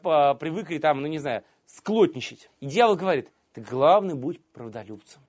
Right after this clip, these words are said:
А то видишь, сколько есть неправедных в мире. Давайте бороться за правду", да? Или, например,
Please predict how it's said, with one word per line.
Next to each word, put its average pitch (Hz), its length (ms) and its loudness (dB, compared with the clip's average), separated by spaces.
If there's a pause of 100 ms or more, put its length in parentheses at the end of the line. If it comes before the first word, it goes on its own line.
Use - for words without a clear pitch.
(200)
А 104 80 -16
то 151 100 -12
видишь, 180 180 -10
сколько - 260 -8
есть 147 160 -8
неправедных 143 460 -4
в - 40 -14
мире. 117 140 -4
Давайте 175 220 0
бороться 190 340 4
за 175 120 2
правду", 220 460 4 (120)
да? 196 200 0 (240)
Или, 220 160 -2
например, 190 420 -4